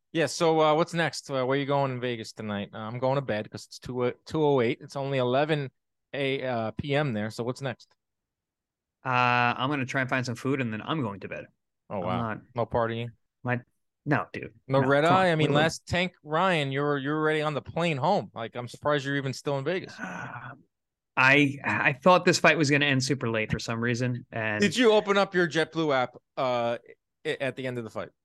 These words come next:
Speaker 2: I did.
Speaker 1: Oh
Speaker 2: I
Speaker 1: my
Speaker 2: did.
Speaker 1: God, you're a savage.
Speaker 2: Yeah, I wanna, I just,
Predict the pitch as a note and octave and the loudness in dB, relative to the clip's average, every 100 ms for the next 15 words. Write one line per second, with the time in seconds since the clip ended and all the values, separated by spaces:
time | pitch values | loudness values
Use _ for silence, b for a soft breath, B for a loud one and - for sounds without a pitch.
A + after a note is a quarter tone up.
0 | _ _ _ _ _ _ _ _ _ _ | _ _ _ _ _ _ _ _ _ _
1 | - _ B2 A#2 - - _ _ C3+ F3+ | -20 _ -2 -2 -2 -10 _ _ -6 0
2 | F#3 E3+ A2+ - C#3 A#2+ G#2+ - B2 A2 | 0 2 -2 -4 -10 -12 -14 -14 -12 -12
3 | - B2+ A2+ G#2+ - _ _ _ _ _ | -8 -8 -10 -14 -20 _ _ _ _ _
4 | _ _ _ - B2 A#2+ B2 A#2+ A2 A#2 | _ _ _ -6 -2 2 2 2 2 -2
5 | A#2+ | -2